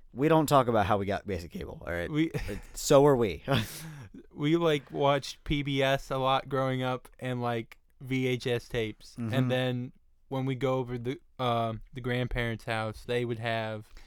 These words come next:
Speaker 1: The slightly higher stuff.
Speaker 2: Oh, well, they would have Dish. At the,
Speaker 1: Mm-hmm.
Speaker 2: Dish was big at the time.
Speaker 1: Majorly big growing
Speaker 2: Yeah.
Speaker 1: up, yeah.
Speaker 2: And we'd watch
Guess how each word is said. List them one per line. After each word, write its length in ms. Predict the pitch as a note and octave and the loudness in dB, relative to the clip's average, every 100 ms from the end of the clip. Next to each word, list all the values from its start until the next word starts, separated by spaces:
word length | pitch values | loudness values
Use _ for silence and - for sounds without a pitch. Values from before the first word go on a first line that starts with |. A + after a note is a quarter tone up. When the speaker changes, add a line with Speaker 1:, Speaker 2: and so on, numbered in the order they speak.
| - - | -16 -8
Speaker 1:
The 120 | G#2+ | -6
slightly 580 | - - A#2 A2+ G#2 A2 | -4 -2 2 2 2 0
higher 300 | G#2 G#2 G2+ | 0 0 -2
stuff. 420 | - G#2 F#2+ - - | -4 -4 -4 -4 2
Speaker 2:
Oh, 140 | F3 | 2
well, 220 | F#3 F#3 | 4 4
they 140 | F3+ F3+ | 4 4
would 120 | F3 | 4
have 220 | E3 A2+ | 0 0
Dish. 480 | A#2 G2+ - - - | 0 -2 -4 -14 -12
At 120 | B2 G#2 | -8 -6
the, 60 | |
Speaker 1:
Mm-hmm. 120 | F#2+ G2+ | -4 2
Speaker 2:
Dish 260 | F3+ G3+ | 2 2
was 200 | D#3+ C3+ | 0 -4
big 400 | A#2 B2+ B2 A2 A2 - - - - | 0 0 0 -2 -8 -20 -20 -20 -12
at 180 | B2 A#2+ | -6 -6
the 60 | A#2 | -6
time. 460 | B2 A2+ A2 G#2+ G#2+ A#2+ | -4 -4 -4 -10 -12 -8
Speaker 1:
Majorly 500 | G#2 B2+ G#2+ F#2+ E2+ | -4 -2 -2 -4 -4
big 160 | F#2+ | -6
growing 240 | G2 F#2+ C3+ | -6 -4 0
Speaker 2:
Yeah. 220 | B2+ A#2 | 0 0
Speaker 1:
up, 60 | |
yeah. 300 | G#2+ A2 G#2 F#2 - - | -2 -2 -4 -8 -14 -8
Speaker 2:
And 460 | C3 B2+ B2 A#2+ D3+ - - - _ _ - | -2 -2 -2 -4 -8 -20 -20 -20 _ _ -12
we'd 160 | E3+ A#2+ | -8 -2
watch 760 | B2 B2 A#2+ - - - - | 0 0 -2 -6 -16 -18 -20